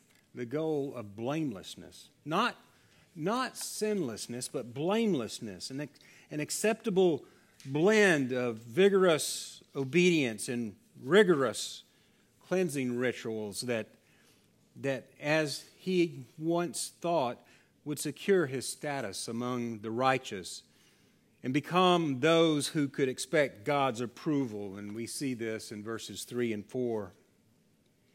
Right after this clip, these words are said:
Yet the blinding flash of Christ's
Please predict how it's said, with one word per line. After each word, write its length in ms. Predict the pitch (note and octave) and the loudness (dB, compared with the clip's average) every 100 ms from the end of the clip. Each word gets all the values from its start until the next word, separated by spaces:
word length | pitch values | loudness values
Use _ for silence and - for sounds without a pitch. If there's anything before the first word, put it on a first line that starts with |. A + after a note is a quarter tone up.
| _ _ _ _ _ _ _ _ _ _ - | _ _ _ _ _ _ _ _ _ _ -2
Yet 440 | D3+ C#3 D3+ - - - | 2 4 2 -6 -20 -10
the 100 | C3 | -8
blinding 680 | A#2+ C#3 D#3 F3+ F3+ E3+ D#3 | -2 0 2 4 2 0 -2
flash 640 | - D#3 D3+ A2 F#2 - | -6 -4 -2 -4 -6 -10
of 180 | A2+ F#2 | -12 -12
Christ's 840 | - D3 D3 C#3+ B2+ - - - | -8 -2 0 -2 -4 -8 -10 -14